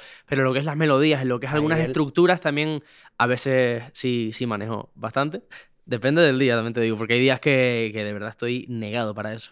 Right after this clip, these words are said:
Speaker 1: Y últimamente sí que me estoy poniendo ya a componer para mí, por el hecho de a lo mejor me
Speaker 2: Bien.
Speaker 1: aburro, a lo mejor me aburro y digo, "Voy a escribir", bo-, o estoy mal y digo, "Me voy a desahogar". Y me pongo a componer y ya está. Al final,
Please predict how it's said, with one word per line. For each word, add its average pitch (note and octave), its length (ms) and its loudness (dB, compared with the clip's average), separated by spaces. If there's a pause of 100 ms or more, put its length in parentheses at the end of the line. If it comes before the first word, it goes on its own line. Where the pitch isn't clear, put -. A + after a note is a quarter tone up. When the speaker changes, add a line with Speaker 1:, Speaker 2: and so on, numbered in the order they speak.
Speaker 1:
Y B2 120 -2
últimamente E3 440 2
sí F#3+ 140 -4
que F3 80 -4
me E3 60 -2
estoy E3 120 -2
poniendo D#3 240 0
ya D3+ 80 2
a - 40 -2
componer C#3 340 -2
para B2+ 180 -2
mí, D#3 200 -8 (340)
por A#2+ 160 -2
el A2+ 60 0
hecho C#3+ 160 2
de D3 80 4
a A#2+ 40 2
lo A#2 80 -2
mejor B2 260 0
me B2 100 2
Speaker 2:
Bien. G#2+ 120 2
Speaker 1:
aburro, A3+ 440 6
a C3+ 40 0
lo B2 80 0
mejor C3+ 180 -6
me E3+ 60 0
aburro F3 560 0
y C3+ 120 -4
digo, A#2 380 -2
"Voy C3 180 -4
a F#3 240 -6
escribir", C3 480 -2
bo-, B2 280 -12
o A#2 300 -4 (140)
estoy F#3+ 320 -2
mal A3 360 2 (220)
y B2 100 -8
digo, A2+ 220 -6
"Me A2 140 -8
voy F3 160 0
a G#3+ 60 0
desahogar". C#3 480 -6 (260)
Y A#2 80 -12
me A2+ 100 -10
pongo E3 160 0
a G#3 60 0
componer G3 440 0 (360)
y F#2+ 100 -10
ya C3 120 0
está. - 260 -4 (140)
Al A2 120 -10
final, F#3 640 2